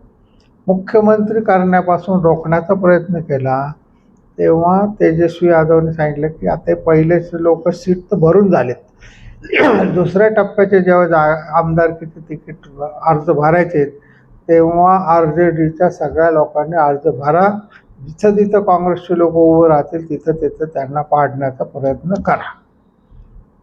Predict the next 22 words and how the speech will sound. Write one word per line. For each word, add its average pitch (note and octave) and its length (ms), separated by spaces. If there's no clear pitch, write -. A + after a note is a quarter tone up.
या F3 200
माणसामुळे F3 580
माझं E3 300
मुख्यमंत्रीपद E3 840
जर E3 180
हुकलं F#3 460
तर E3 100
मग F3 240
मी F3+ 180
याला D#3+ 260
सुद्धा E3 440
सरळ D#3+ 460
करतो, C3+ 380
असं E3 180
तेजस्वी D#3 540
यादवची D3 440
भूमिका C#3+ 480
आतल्या D3+ 340
गोटातून C#3+ 480
बाहेर C3+ 280
आलेली C3+ 460
आहे. C3 200